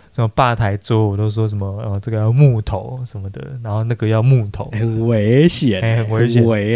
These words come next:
Speaker 2: 欸。
Speaker 1: 啊，师傅帮我看了，他就跟我说：“你这个都要用实木哦。”是可以啊，啊，这，这个整间弄完要一百多万哦。他说：“啊，你预算有多少？”我说：“哎，啊，客户只有二十万。”可是这也不夸张，
Speaker 2: 嗯。
Speaker 1: 因为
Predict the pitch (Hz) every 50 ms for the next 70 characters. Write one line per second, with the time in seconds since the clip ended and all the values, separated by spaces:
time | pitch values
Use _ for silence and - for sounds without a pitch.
0 | 113 107 104 110 - _ _ _ _ - 165 170 175 - _ - - 175 170 175
1 | 185 160 160 165 147 131 - 156 151 143 139 143 147 151 147 151 139 123 117 -
2 | 135 135 139 139 135 _ _ _ - 175 175 175 165 165 165 165 160 160 165 165
3 | - 277 - - 196 175 175 196 - 214 220 220 220 214 208 202 180 156 - -
4 | - 123 120 135 175 180 139 110 - - 131 139 - - - - - 269 254 190
5 | - - - 139 127 139 180 202 156 120 110 - - - - - - 180 175 185
6 | 190 _ _ _ _ _ - - - 208 185 - - 180 - 160 147 143 139 139
7 | - 127 120 123 151 156 160 170 175 151 131 117 110 110 117 123 139 - 160 151
8 | 139 135 - 151 - - 104 95 - - 107 110 117 113 104 98 104 - 127 -
9 | _ _ _ _ _ _ _ - _ _ - 143 139 - 156 160 156 123 117 139
10 | 135 123 - 127 107 98 - 104 107 104 110 - 113 117 139 - - _ - -
11 | - - - - - - - - - 131 - - 139 131 131 120 - 120 107 110
12 | 123 117 - - - 107 101 107 104 110 - _ _ _ _ _ _ _ _ _
13 | _ _ _ _ _ - 233 240 220 240 202 - - 233 185 123 107 - - -
14 | 123 117 120 117 113 107 110 113 123 117 165 170 170